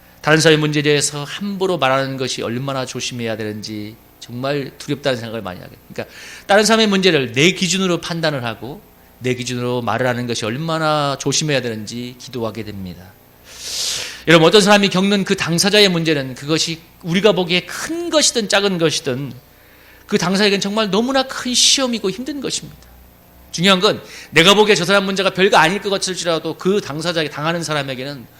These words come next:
너무 힘든 거예요. 그게 중요한 거예요. 그 당사자는 너무 힘들다는 거. 저희 선교단체 선배가 고등학교 때 이랬대요. 이렇게, 아, 오늘 앉아, 잠깐 자습 시간에 앉아 있는데 그 뭐 아주 이렇게 좀 성격이 활달한 친구가 장난친다고 이렇게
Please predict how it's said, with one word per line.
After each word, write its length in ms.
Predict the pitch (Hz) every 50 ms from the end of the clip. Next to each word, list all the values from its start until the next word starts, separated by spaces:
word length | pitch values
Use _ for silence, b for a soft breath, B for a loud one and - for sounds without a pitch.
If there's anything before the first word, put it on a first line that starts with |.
| b b _
너무 260 | - 165 185 196 214 196
힘든 400 | - - 240 277 - - - -
거예요. 180 | - 69 - - - - _ _ - _ _ _ _ _ _ _ _ _ _
그게 200 | - 175 196 285
중요한 340 | - - 214 214 240 233 214
거예요. 140 | 165 117 -
그 120 | - 214
당사자는 400 | - - - 165 170 202 208 196
너무 180 | 156 156 170 170
힘들다는 420 | 185 208 233 214 190 151 123 107
거. 140 | 104 - - - - _ _ B B B B B B B B B B B B B B
저희 160 | - 175 175
선교단체 400 | 160 185 220 226 220 214 - 196
선배가 720 | 185 196 196 190 185 190 170 143 135 123 123 120 117 104 98 -
고등학교 340 | 143 135 151 143 143 143 -
때 80 | 139
이랬대요. 580 | 123 131 147 143 - - 107 95 90 90 90 - - _ _ _
이렇게, 160 | - - 139
아, 120 | 120 123 131
오늘 200 | 139 156 180 185
앉아, 480 | 165 139 131 139 160 160 180 156 123
잠깐 260 | - 143 135 127 160 160
자습 200 | 170 170 165 -
시간에 160 | 170 147 131
앉아 180 | 127 143 147 151
있는데 600 | 143 135 131 123 127 160 180 147 104 90 - B B B B B B B B B B B _ -
그 140 | - 170 156
뭐 380 | 151 160 156 147 143 127 - -
아주 200 | - 160 151 170
이렇게 240 | 165 156 160 156 151
좀 160 | - 147 143
성격이 340 | - 190 190 196 190 180 170
활달한 380 | 156 170 180 175 196 180 170 165
친구가 560 | - - 214 208 202 185 160 143 135 131 120
장난친다고 800 | - - 147 160 160 156 - 156 143 143 135 120 131 139 131 113
이렇게 400 | 117 123 120 - 127 110 110